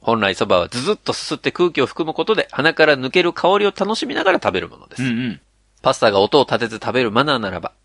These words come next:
Speaker 1: 蕎麦は音を立てて食べるマナーなのです。
Speaker 2: うん。うんうん。
Speaker 1: というか、ここは日本やねんから、ズズッといったらええねん。ね、蕎麦屋さん。ということで、いただきました。
Speaker 2: いや、ありがとうございます。すごいだ、大調作でしたね。
Speaker 1: いやー。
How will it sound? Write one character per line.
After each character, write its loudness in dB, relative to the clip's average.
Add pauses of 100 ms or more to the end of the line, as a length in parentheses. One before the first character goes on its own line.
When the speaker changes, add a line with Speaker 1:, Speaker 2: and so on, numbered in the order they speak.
Speaker 1:
蕎 -2
麦 2
は 4
音 -2
を 4
立 -2
て -2
て -6
食 0
べ 4
る 2
マ 2
ナ -2
ー -10
な -18
の -20
で -20
す。 -20
Speaker 2:
う -6
ん。 -4
う -4
ん -4
う -6
ん。 -8 (240)
Speaker 1:
と 4
い 6
う 4
か、 2
こ 0
こ 2
は 6
日 -4
本 0
や 2
ね -6
ん -14
か -6
ら、 -4
ズ -12
ズ -8
ッ -8
と -6
い -6
っ -10
た -2
ら 2
え 0
え -2
ね -6 (400)
ん。 -2
ね、 4 (260)
蕎 -10
麦 4
屋 -2
さ 0
ん。 -8 (460)
と -4
い 0
う -6
こ -6
と -6
で、 -8 (300)
い -12
た -14
だ -14
き -12
ま -20
し -18
た。 -14
Speaker 2:
い -2
や、 6
あ 4
り 4
が 4
と 2
う 6
ご 6
ざ 4
い 2
ま 2
す。 -6
す -10
ご 2
い 2
だ、 -6
大 0
調 4
作 -2
で 0
し -4
た 0
ね。 0 (1600)
Speaker 1:
い 2
や 4
ー。 0